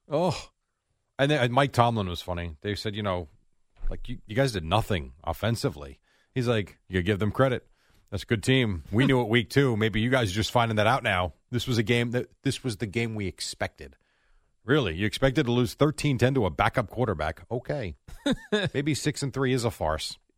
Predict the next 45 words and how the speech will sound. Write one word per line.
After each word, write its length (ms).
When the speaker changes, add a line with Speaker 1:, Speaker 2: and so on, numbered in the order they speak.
Speaker 2:
A 120
total 420
farce. 420
Speaker 1:
Now 140
six 280
and 120
four, 240
sir. 180
Speaker 2:
Yeah. 220
Speaker 1:
So, 440
I 200
don't 120
know. 180
That, 240
that 260
seemed 280
to 60
be 140
about 300
as 100
boring 460
a 60
game. 420
And 260
we 100
talked 280
about 240
the 100
over-under. 680
So 120
Speaker 2:
Yes. 160
Speaker 1:
think 140
of 100
the 60
last 240
couple 240
of 60
weeks, 260
think 160
about 200
this. 280
You 240
said 320
to 80
me, 380